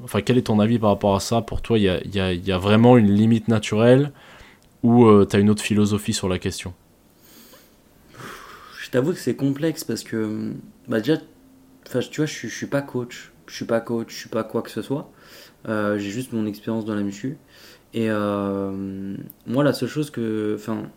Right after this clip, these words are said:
Speaker 2: en termes de limite naturelle, on va dire que déjà, on n'a pas toutes la même. Ça, c'est une réalité. Euh, la muscu, pour moi, c'est ce qui, ça te montre totalement <laughs> l'injustice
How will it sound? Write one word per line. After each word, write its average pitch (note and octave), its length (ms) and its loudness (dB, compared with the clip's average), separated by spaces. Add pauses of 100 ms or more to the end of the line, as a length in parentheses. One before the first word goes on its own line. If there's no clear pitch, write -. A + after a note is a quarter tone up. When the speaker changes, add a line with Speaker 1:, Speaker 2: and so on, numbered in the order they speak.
(140)
Speaker 2:
en A#2 100 -4
termes D3 180 0
de B2+ 80 2
limite C3 240 0
naturelle, C3 380 -2
on C3+ 40 0
va A2+ 60 -2
dire A2+ 140 -4
que G#2+ 40 -8
déjà, A#2 200 -2
on C#3 40 0
n'a G#2+ 100 -4
pas B2 120 -6
toutes - 200 -12
la A#2 100 -6
même. G2+ 160 -6 (720)
Ça, - 160 -10
c'est A2+ 120 -12
une G#2+ 60 -6
réalité. G#2 480 -6 (320)
Euh, G2 280 -4
la G2+ 120 -2
muscu, G#2+ 320 -6
pour A2 120 -4
moi, A#2 140 -4
c'est - 140 -12
ce - 100 -16
qui, - 160 -20
ça - 380 -10
te - 80 -8
montre A#2 260 -6
totalement B2 440 -4
<laughs> - 20 -2
l'injustice G#2+ 720 -8